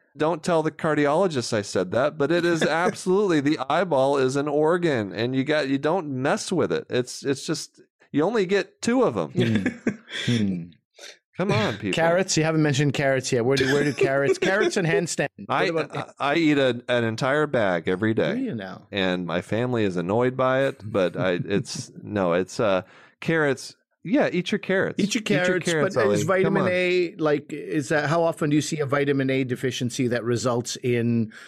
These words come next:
Speaker 3: you know,
Speaker 1: Not
Speaker 3: link
Speaker 1: very,
Speaker 3: to
Speaker 1: a
Speaker 3: eye?
Speaker 1: vitamin A deficiency is extremely rare with our normal diets,
Speaker 3: Yeah.
Speaker 1: you know, now.
Speaker 2: But still, nothing wrong with the carrots, right?
Speaker 3: I love
Speaker 2: Like
Speaker 3: carrots. I
Speaker 1: Nothing,
Speaker 3: love carrots, so I'm
Speaker 1: nothing
Speaker 3: in a
Speaker 1: wrong
Speaker 3: good,
Speaker 1: with
Speaker 3: yeah,
Speaker 1: carrots.
Speaker 3: yeah, yeah.
Speaker 1: Eat the carrots.
Speaker 3: Yeah, there's,
Speaker 2: Now,
Speaker 3: it's good news.
Speaker 1: Please.
Speaker 2: <laughs> We'll,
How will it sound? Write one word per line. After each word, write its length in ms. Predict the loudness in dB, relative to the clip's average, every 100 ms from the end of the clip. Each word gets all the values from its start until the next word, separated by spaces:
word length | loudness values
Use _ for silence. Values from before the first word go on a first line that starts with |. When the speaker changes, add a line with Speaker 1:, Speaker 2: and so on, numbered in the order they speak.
| -14
Speaker 3:
you 160 | -6 -4
know, 200 | -2 -6
Speaker 1:
Not 260 | -4 0 2
Speaker 3:
link 140 | 2
Speaker 1:
very, 120 | 0 0
Speaker 3:
to 200 | -2 -2
Speaker 1:
a 80 | -2
Speaker 3:
eye? 40 | 0
Speaker 1:
vitamin 360 | 0 0 0
A 120 | 0
deficiency 640 | 0 0 -2 -2 -8 0 2
is 120 | 2
extremely 580 | 0 -2 -4 -2 2 2
rare 440 | 2 2 0 -4 -6
with 220 | -6 -2
our 360 | 0 2 0 -4 -12 -12
normal 340 | -8 -6 -8
diets, 580 | -4 -4 -2 -2 -6 -4
Speaker 3:
Yeah. 240 | -2 -2 -4 -12
Speaker 1:
you 100 | -10 -8
know, 80 | -8
now. 280 | -8 -6 -4
Speaker 2:
But 160 | -4
still, 220 | 0 0
nothing 280 | 2 2 2
wrong 160 | 2 2
with 120 | 0
the 40 |
carrots, 560 | -2 0 0 0 -4 -4
right? 160 | 0 2
Speaker 3:
I 60 |
love 160 | 2 2
Speaker 2:
Like 80 | 0
Speaker 3:
carrots. 380 | 0 0 -2 -2
I 60 |
Speaker 1:
Nothing, 100 | 0 0
Speaker 3:
love 100 | 0
carrots, 260 | -2 0 0
so 80 |
I'm 100 | 0
Speaker 1:
nothing 100 | 0
Speaker 3:
in 60 | 0
a 20 |
Speaker 1:
wrong 80 | 0
Speaker 3:
good, 60 | 0
Speaker 1:
with 120 | -2
Speaker 3:
yeah, 80 | -2
Speaker 1:
carrots. 320 | 0 0 0 0
Speaker 3:
yeah, 160 | 0
yeah. 220 | -2 -4 -8 -12 -2
Speaker 1:
Eat 180 | -2 -2
the 80 |
carrots. 640 | -4 0 0 0 -4 -16 -6
Speaker 3:
Yeah, 160 | -2 2
there's, 160 | 2 2
Speaker 2:
Now, 60 |
Speaker 3:
it's 160 | 0 -2
good 200 | 0 2
news. 380 | 2 2 0 0
Speaker 1:
Please. 200 | -2 -6
Speaker 2:
<laughs> 560 | -14 -20 -18 -16 -12 -6
We'll, 320 | 0 2